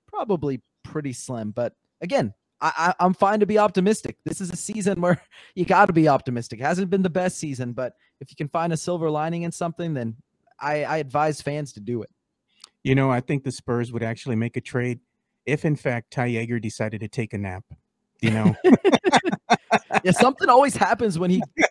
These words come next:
Speaker 1: just lays down for a few minutes. It's like they know that he's down.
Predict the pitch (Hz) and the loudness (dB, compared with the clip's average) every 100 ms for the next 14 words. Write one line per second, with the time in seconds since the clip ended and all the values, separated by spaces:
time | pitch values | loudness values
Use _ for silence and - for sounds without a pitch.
0 | - 339 - 185 151 170 202 143 156 185 | 0 -8 -6 -6 -6 -4 -4 -2 0 0
1 | 190 196 185 185 165 202 - 151 - 160 | -2 -6 -4 -4 -2 -4 -6 -12 -6 -4
2 | 147 - _ _ _ 170 165 156 180 170 | -4 -10 _ _ _ -2 2 2 2 -2
3 | 160 123 151 | -4 -6 -4